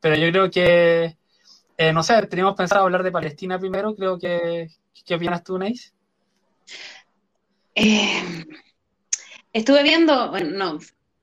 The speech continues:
Speaker 2: tengo ahí un, un, un tema. Yo pensé que dentro de las noticias, de los matinales, porque los matinales se han vuelto un foco, digamos, de,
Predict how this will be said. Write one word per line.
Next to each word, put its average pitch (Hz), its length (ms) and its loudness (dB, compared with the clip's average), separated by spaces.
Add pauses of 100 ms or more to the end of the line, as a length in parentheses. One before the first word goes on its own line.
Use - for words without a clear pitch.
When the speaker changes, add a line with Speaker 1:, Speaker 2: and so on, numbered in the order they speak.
(540)
Speaker 2:
tengo 277 260 0
ahí 311 200 4
un, 302 160 -2
un, 214 260 -6
un 220 180 -2
tema. 214 240 2
Yo 220 160 2
pensé 277 400 0
que 302 640 4 (120)
dentro 294 1080 2
de 233 180 0
las 240 140 -4
noticias, 240 640 -2
de 226 120 0
los 240 160 -2
matinales, 240 1040 -2 (720)
porque 226 280 -2
los 233 140 2
matinales 254 600 2
se 285 80 0
han 254 160 0
vuelto 269 400 0
un 233 160 0
foco, 254 460 0
digamos, 254 540 2
de, 220 840 0